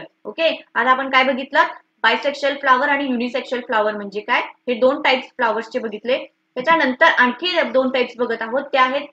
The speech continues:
pedicetal and sessile flower. Pedicetal flowers म्हणजेच काय, तर हा जो तुम्हाला इथे चित्रामध्ये दिसतो हे काय? pediceal आहे, म्हणजे हा जो देठ आहे याला pediceal असं म्हणलेलं आहे. हा कशासाठी असतो? तर त्या फुलाला support देण्यासाठी असतो.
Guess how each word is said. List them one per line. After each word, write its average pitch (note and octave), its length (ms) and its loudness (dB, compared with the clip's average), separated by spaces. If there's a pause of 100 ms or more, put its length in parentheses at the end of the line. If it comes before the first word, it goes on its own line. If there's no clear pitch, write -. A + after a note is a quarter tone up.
(100)
pedicetal C4 720 0
and D#4+ 80 -4 (140)
sessile A3+ 440 -2
flower. F3+ 200 0 (420)
Pedicetal E4 560 2
flowers C4 540 4
म्हणजेच A#3+ 380 -2
काय, A#3 140 0 (380)
तर D4+ 160 0
हा B3 220 2
जो D#4 200 -2
तुम्हाला C#4 280 2
इथे C4 320 -4
चित्रामध्ये A3+ 520 -4
दिसतो G#3+ 280 -10
हे G#3+ 80 -8
काय? C#4+ 340 0
pediceal C4 440 0
आहे, G#3 160 -2
म्हणजे G#3 220 -10
हा B3 120 -4
जो A#3 140 -4
देठ B3 380 0
आहे A3 280 0
याला A3+ 180 -2
pediceal B3 520 -4
असं A3+ 160 -8
म्हणलेलं G3 300 -6
आहे. A3 240 -6 (280)
हा D#4 100 2
कशासाठी E4+ 400 -2
असतो? D4+ 320 0
तर C#4+ 140 -2
त्या D4+ 260 -2
फुलाला B3+ 360 4 (340)
support C#4 360 2
देण्यासाठी G#3+ 460 -2
असतो. F#3 420 -4